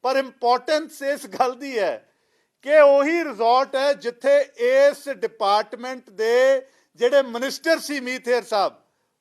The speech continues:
ਉਹਨਾਂ ਦੀ ਸ਼ਾਦੀ ਦਾ ਫੰਕਸ਼ਨ ਹੋਇਆ ਹੈ ਸੱਤ ਨਵੰਬਰ ਨੂੰ। ਹੁਣ ਮੇਰਾ ਪੰਜਾਬ ਸਰਕਾਰ ਨੂੰ ਸਿੱਧਾ ਸਵਾਲ ਹੈ ਕਿ ਇਹ ਜਿਹੜਾ ਨੋਟਿਸ ਕੱਢਿਆ ਗਿਆ,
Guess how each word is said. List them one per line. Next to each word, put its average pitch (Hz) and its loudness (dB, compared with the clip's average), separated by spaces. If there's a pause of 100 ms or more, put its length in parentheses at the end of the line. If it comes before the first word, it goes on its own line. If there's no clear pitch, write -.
(140)
ਉਹਨਾਂ 302 2
ਦੀ 339 0
ਸ਼ਾਦੀ 294 0
ਦਾ 330 6
ਫੰਕਸ਼ਨ 277 -6
ਹੋਇਆ 262 -2
ਹੈ 277 -4 (280)
ਸੱਤ 254 -4
ਨਵੰਬਰ 233 -4
ਨੂੰ। 143 -16 (920)
ਹੁਣ 339 -6
ਮੇਰਾ 349 6
ਪੰਜਾਬ 285 2
ਸਰਕਾਰ 302 -2
ਨੂੰ 311 -10
ਸਿੱਧਾ 294 -2
ਸਵਾਲ 240 -2
ਹੈ 262 0 (760)
ਕਿ 320 -8
ਇਹ 320 0
ਜਿਹੜਾ 311 2
ਨੋਟਿਸ 226 -6
ਕੱਢਿਆ 294 0
ਗਿਆ, 254 -6